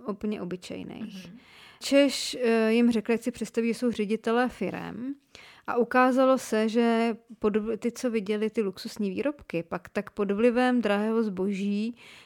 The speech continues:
Speaker 1: měli větší tendenci prosazi-, prosadit prostě hezký auto, který klidně znečišťuje prostředí životní, nebo nekvalitní software, nebo násilné videohry, že luxus, eh,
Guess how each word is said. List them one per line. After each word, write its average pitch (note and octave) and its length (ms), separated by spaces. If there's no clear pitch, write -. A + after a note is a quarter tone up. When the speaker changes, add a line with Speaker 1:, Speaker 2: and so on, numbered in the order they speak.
Speaker 1:
měli A3 320
větší A3 340
tendenci G#3+ 680
prosazi-, G#3 720
prosadit G#3 640
prostě - 320
hezký - 640
auto, G3 340
který G3+ 240
klidně G3 300
znečišťuje F#3+ 480
prostředí F#3+ 1000
životní, F#3+ 680
nebo G#3+ 240
nekvalitní G#3 560
software, G3+ 560
nebo G3 220
násilné G#3 580
videohry, G3 760
že A3 200
luxus, G#3+ 720
eh, - 60